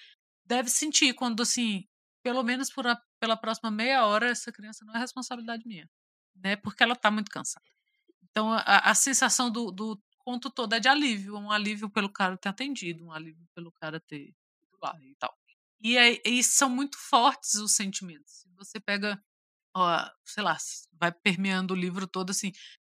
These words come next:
e, e de novo o que o Lucas falou, de você tem,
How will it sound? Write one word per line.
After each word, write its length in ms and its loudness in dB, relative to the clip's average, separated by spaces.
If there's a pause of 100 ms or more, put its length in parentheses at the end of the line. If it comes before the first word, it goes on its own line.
(200)
e, 200 -2
e 120 0
de 160 0
novo 260 0
o 60 -8
que 100 -8
o 60 -2
Lucas 280 -2
falou, 380 6
de 480 0
você 220 -14
tem, 500 -8